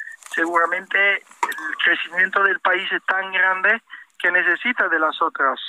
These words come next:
eh, digamos, de las inversiones extranjeras. Mira, yo te hago un paralelo. Cuando hicieron la modificación a la ley del noventa y dos,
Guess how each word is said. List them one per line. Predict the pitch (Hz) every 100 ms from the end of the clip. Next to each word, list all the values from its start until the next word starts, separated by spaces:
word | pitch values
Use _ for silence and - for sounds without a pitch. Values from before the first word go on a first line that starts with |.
| - - -
eh, | 139 131 131 127 -
digamos, | 143 156 156 151
de | 151 151
las | 151
inversiones | 156 147 147 165 175 165 - -
extranjeras. | 156 - 147 135 147 127 - - - - -
Mira, | 247 254 208
yo | 214
te | 240
hago | 277 262
un | 254 240
paralelo. | - 220 202 214 208 131 - - - _ _ _
Cuando | - 208 208 208
hicieron | 208 220 254
la | 269
modificación | 247 240 226 214 185 - 202
a | 208
la | 196 180
ley | 185
del | 196 190
noventa | 190 165 160 -
y | 139
dos, | 135 160 165